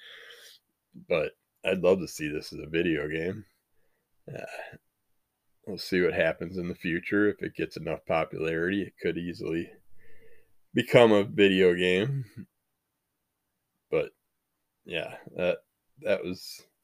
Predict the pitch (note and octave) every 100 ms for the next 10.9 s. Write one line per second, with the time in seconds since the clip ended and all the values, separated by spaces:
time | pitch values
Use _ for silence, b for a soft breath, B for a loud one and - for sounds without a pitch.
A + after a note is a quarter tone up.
0 | b b b b _ B2+ C#3 C#3+ A#2 A2
1 | G#2+ G2+ F#2+ F2 E2+ E2+ F2 F2+ - F#2+
2 | F#2+ F#2 F#2 G2+ A2 G#2+ - A2 G#2 G2
3 | F#2+ F#2 F#2+ F2+ F#2 F#2 F2+ F#2 F#2+ -
4 | _ _ _ _ _ _ _ _ _ -
5 | F#2 - - C3+ C#3+ D#3+ D#3 - G#2 G2+
6 | G#2 G#2+ G#2+ F#2 E2 D2+ E2+ E2 F#2 -
7 | - B B B - - _ - _ -
8 | D3+ A#2 F2+ E2+ D2+ E2 F2+ A#2 - _
9 | _ _ b b b - A2 A2+ A2 G#2
10 | G2+ G2 F#2 E2 D#2+ D#2 F#2 A#2